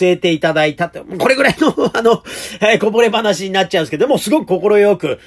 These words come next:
「あ、そうですか」っつってすぐ教えてくださるっていうね。これは嬉しい。だからね、あの、蚊が血を吸うところっていう芸もですね、今後はですね、箔がつきますね。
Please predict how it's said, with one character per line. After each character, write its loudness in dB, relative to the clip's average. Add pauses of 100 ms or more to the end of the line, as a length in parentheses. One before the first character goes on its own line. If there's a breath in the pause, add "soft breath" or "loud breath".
(120)
「あ、 0
そ -4
う -6
で -4
す -14
か」 -10
っ -16
つ -20
っ -20
て -2
す -6
ぐ -2
教 2 (100)
え 0
て -6
く -6
だ -4
さ -4
る -8
っ -10
て -20
い -14
う -16
ね。 -6 (540 loud breath)
こ -18
れ -12
は -8
嬉 -6
し -6
い。 -12
だ -2
か -4
ら -4
ね、 -4
あ -4
の、 -6
蚊 -4
が -2
血 -4
を 0
吸 -2
う -4
と -2
こ 0
ろ 4
っ -8
て -4
い -2
う -2
芸 2
も -4
で -6
す -16
ね、 -8
今 -6
後 -4
は -2
で -6
す -12
ね、 -16
箔 -10
が 0
つ -16
き -8
ま 0
す -6
ね。 2